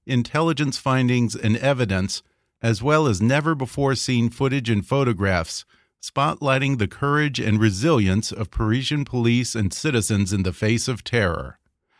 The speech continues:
Three Days of Terror airs tonight, September nineteenth at eight P M Eastern on H B O, and today I'll talk with the filmmaker Dan Reed. Reed was nominated for Emmy Awards for his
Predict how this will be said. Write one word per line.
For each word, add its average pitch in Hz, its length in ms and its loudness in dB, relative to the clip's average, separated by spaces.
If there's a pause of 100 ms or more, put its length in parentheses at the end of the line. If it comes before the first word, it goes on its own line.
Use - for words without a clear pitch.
(360)
Three 135 160 -2
Days 135 300 2
of 110 160 -2
Terror 117 500 2
airs 117 360 2
tonight, 107 540 2
September 127 600 0
nineteenth 120 580 0
at 95 180 0
eight 123 220 0
P - 180 -6
M 123 220 0
Eastern 113 500 0
on 104 200 2
H 110 300 0
B 113 200 0
O, 92 300 -2 (420)
and 120 160 0
today 151 380 0
I'll 113 180 2
talk 127 380 2
with 135 160 -2
the 135 80 -2
filmmaker 113 720 2
Dan 104 360 2
Reed. 110 500 0 (380)
Reed 131 300 0
was 113 220 2
nominated 127 680 2
for 120 240 -2
Emmy 139 260 2
Awards 107 540 0
for 117 200 -2
his 104 160 0